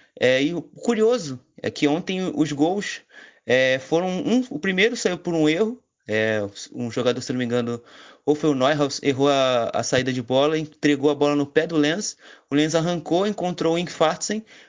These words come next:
o Ingvartsen cruzou a bola pra dentro da área e o Já, sem goleiro, praticamente fez um a zero. E o segundo gol, que já foi já nos minutos finais, o jovem americano Ryerson entrou e na sua primeira jogada ele chutou,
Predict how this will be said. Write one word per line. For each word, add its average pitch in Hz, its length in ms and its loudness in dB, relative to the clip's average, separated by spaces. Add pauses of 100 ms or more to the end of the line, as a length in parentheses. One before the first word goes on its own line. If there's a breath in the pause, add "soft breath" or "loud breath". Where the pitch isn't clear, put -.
o 156 60 0
Ingvartsen 156 1040 0
cruzou 147 240 2
a 151 40 2
bola 147 200 2
pra 151 100 2
dentro 151 260 0
da 143 160 4
área 147 180 2
e 151 40 2
o 151 100 -2
Já, 143 300 0
sem 151 220 -2
goleiro, 143 380 2
praticamente 131 640 -2
fez 139 200 -2
um 135 180 -4
a 143 80 0
zero. 123 320 0 (460 loud breath)
E 214 80 0
o 247 40 2
segundo 254 320 2
gol, 196 200 2
que 202 80 -4
já 190 100 2
foi 190 220 0
já 175 340 4
nos 165 140 -6
minutos 165 260 -4
finais, 165 520 0 (340 loud breath)
o 156 580 4
jovem 214 320 2
americano 175 460 0
Ryerson 185 560 0
entrou 165 500 0 (440 soft breath)
e 151 240 2
na 151 100 0
sua 214 100 2
primeira 214 380 2
jogada 180 480 2
ele 165 100 -2
chutou, 170 640 -2